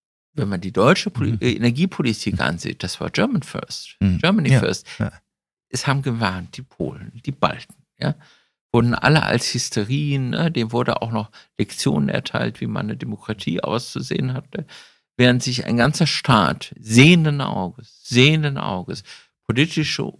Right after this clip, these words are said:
Speaker 1: und ökonomische Eliten und gesellschaftliche Eliten, ja. Also das ist ja getragen von einer ganz,
Speaker 2: Mhm.
Speaker 1: ganz großen Mehrheit der Bevölkerung,
Speaker 2: Ja.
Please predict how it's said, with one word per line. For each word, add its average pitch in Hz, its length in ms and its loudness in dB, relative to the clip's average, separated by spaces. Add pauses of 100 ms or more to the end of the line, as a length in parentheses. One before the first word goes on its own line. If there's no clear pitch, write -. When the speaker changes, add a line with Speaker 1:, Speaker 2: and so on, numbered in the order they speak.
Speaker 1:
und 151 320 0 (220)
ökonomische 135 720 0
Eliten 123 420 -4
und - 160 -6
gesellschaftliche 160 800 0
Eliten, - 400 -6
ja. - 200 0 (500)
Also 117 220 0
das - 200 2
ist 147 140 -4
ja 120 80 0
getragen 139 640 -2
von - 160 -6
einer 117 80 -2
ganz, 131 380 2
Speaker 2:
Mhm. - 40 -12
Speaker 1:
ganz 165 220 0
großen 151 320 -4
Mehrheit 147 340 0
der 135 60 -2
Bevölkerung, 135 640 0
Speaker 2:
Ja. - 60 -2